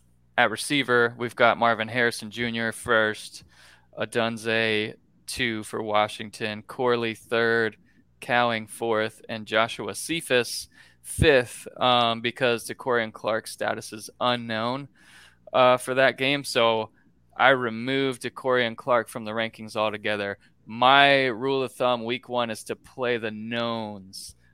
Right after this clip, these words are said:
Like, just because Jalen Milroe or Kyle McCord,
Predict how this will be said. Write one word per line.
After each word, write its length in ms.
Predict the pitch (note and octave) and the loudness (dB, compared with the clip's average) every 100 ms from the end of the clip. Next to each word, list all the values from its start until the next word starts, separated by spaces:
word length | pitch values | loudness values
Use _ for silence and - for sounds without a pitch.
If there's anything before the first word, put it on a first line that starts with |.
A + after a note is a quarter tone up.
| - | -4
Like, 200 | A#2+ A#2+ | -4 0
just 240 | E3 - | -2 -2
because 600 | E3 - D#3+ C#3+ C3 A#2+ | -4 0 4 6 4 -2
Jalen 420 | A2+ C3 C3 A#2+ A2+ | -6 -2 -2 -2 -2
Milroe 680 | B2 B2 A#2 A2 G#2+ G#2+ - - - | -2 0 0 0 0 -4 -8 -12 -8
or 200 | A2 G#2+ | -8 -6
Kyle 300 | - B2 A#2 | 0 2 2
McCord, 680 | A2 - B2+ A2+ G#2 G2+ | -4 -8 -4 -2 -4 -6